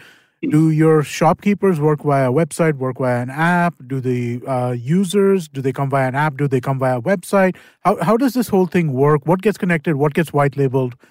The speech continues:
Speaker 2: I, I, I, I think people would be interested in kinda understanding that.
Speaker 1: Perfect. So very first step is you have to register on the platform. Maybe, like, you do the social auth or maybe just O T P login and all that. As soon as your email slash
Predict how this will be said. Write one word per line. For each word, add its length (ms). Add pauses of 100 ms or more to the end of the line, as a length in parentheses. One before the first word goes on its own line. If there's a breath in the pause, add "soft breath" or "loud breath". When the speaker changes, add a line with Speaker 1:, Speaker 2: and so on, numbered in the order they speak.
(260 soft breath)
Speaker 2:
I, 160
I, 120
I, 340
I 60
think 260
people 220
would 80
be 100
interested 300
in 80
kinda 240
understanding 480
that. 180 (720)
Speaker 1:
Perfect. 340
So 460
very 320
first 360
step 260
is 200
you 160
have 200
to 260
register 340
on 120
the 60
platform. 580 (240)
Maybe, 280
like, 160
you 120
do 100
the 120
social 440
auth 400
or 100
maybe 240
just 280
O 100
T 140
P 80
login 260
and 80
all 160
that. 220 (340 soft breath)
As 180
soon 100
as 120
your 140
email 320
slash 500